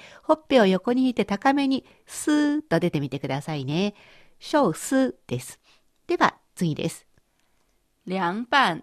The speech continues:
Speaker 2: 豆腐。凉拌豆腐。
Speaker 1: 凉拌豆腐。涼は涼しいという字です。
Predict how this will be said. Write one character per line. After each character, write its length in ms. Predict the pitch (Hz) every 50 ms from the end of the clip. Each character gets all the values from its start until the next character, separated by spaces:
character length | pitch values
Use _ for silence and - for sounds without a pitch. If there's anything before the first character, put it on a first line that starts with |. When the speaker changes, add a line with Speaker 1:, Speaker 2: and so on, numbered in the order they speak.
| - _
Speaker 2:
豆 300 | - 277 277 226 175 165
腐。 300 | - - - - - - _ _ _ _ _ _ _ _ _ _ _ _ _ _ _ _ _ _ _ _ _ _ _ _ _ _ _ _ _ _ _ _ _ _ _ _ _
凉 420 | 185 190 196 180 175 185 220 254
拌 400 | 254 - 277 262 220 185 180 170 -
豆 300 | - 277 269 220 - 170
腐。 300 | - - - 139 - - - _ _ _ _ _ _ _ _ _ _ _ _ _ _ _ -
Speaker 1:
凉 440 | 147 165 165 147 127 147 151 156 -
拌 300 | - 269 269 247 190 175 - _
豆 240 | - 285 262 180 156
腐。 300 | - - - 135 - - _ _ _ _ _ _
涼 300 | - 165 165 175 220 269
は 100 | 302 226
涼 340 | 170 - - 175 151 196 240 254
し 200 | - - 359 339
い 60 | 320
と 120 | - 156
い 60 | 151
う 40 | 151 -
字 100 | 151 -
で 140 | - 139
す。 120 | - -